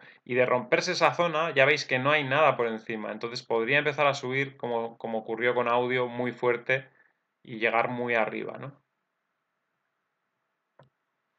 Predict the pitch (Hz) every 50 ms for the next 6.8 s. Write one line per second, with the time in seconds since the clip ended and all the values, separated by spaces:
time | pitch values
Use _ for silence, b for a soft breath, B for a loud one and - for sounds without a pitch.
0 | _ _ _ _ _ _ _ _ _ _ _ _ _ _ _ _ _ _ _ _
1 | _ b b b b b b b b b - 139 147 139 151 147 151 143 - -
2 | 131 135 151 - 170 170 175 170 131 127 123 123 131 139 139 139 139 - 123 127
3 | 127 123 120 120 120 117 117 117 113 113 120 - - - - _ _ - - -
4 | 123 127 135 139 143 139 131 135 143 139 131 127 - 127 117 120 117 - 143 139
5 | 139 139 131 - 127 120 117 139 156 165 165 190 196 196 160 131 127 123 123 123
6 | 120 117 - - 117 107 127 127 123 120 117 120 - - _